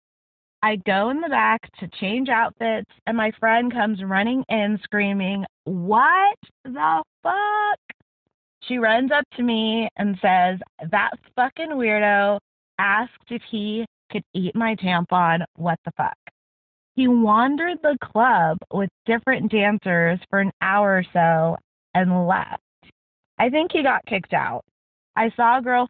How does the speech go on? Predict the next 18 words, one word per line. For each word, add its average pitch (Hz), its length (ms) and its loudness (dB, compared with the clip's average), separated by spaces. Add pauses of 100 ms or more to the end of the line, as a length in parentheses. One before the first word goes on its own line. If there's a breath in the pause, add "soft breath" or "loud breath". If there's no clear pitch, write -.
flipping 226 400 -2
shit 247 260 -4
to 240 60 -8
the 233 80 -2
manager 190 500 0
about 175 300 0
him. 185 360 0 (500)
Hands 285 420 0
down, 190 560 2 (300)
the 226 100 0
weirdest 220 500 2
thing 185 440 2
I've 190 160 0 (100)
ever 185 240 2
experienced 170 760 -2 (140)
with 165 220 0 (280)
a 170 100 0
customer. - 680 -8